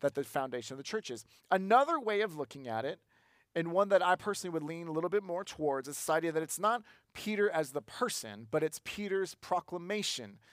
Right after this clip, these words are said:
that is the foundation of the church. This perception comes all the way back to, s-, to John Chrysostomum in the three hundreds A D, who right after writing about this verse talks about how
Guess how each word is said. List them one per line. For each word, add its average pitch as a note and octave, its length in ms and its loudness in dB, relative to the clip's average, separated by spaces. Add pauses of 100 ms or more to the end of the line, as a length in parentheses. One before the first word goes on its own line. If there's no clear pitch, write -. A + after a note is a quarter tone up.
(160)
that C#3 120 4
is B2+ 80 -4
the C3+ 60 -4
foundation A#2+ 560 -6
of G#2+ 80 -12
the A2+ 80 -12
church. - 480 -14 (800)
This F#3 160 2
perception F#3+ 520 2
comes E3+ 200 -2
all F#3 180 6
the F#3 60 -2
way F3+ 100 0
back D#3+ 340 2
to, D#3+ 60 -8
s-, - 260 -6 (140)
to D#3 220 -2 (180)
John E3+ 300 4
Chrysostomum D#3 680 -4
in C#3 80 -10
the C3+ 60 -16
three D#3+ 220 -6
hundreds D#3 380 -8
A D3+ 140 -4
D, D3+ 300 -6 (340)
who E3+ 380 -2
right G3 320 6
after G3+ 300 4
writing F3+ 340 4
about D#3 320 2
this D#3 140 -4
verse D#3 420 -2 (300)
talks F3+ 200 6
about E3 140 2
how D3+ 240 2